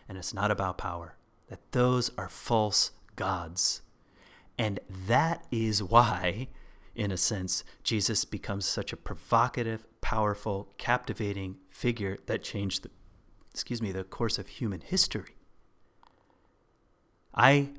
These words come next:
call that descending into the darkness, descending into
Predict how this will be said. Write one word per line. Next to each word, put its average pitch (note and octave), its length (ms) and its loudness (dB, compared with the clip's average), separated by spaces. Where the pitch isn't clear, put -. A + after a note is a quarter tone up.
call A2 280 2
that F#2+ 340 -2
descending A2+ 1000 4
into G#2+ 340 -2
the D#3 120 8
darkness, G2+ 720 0
descending C3+ 640 2
into G2 720 0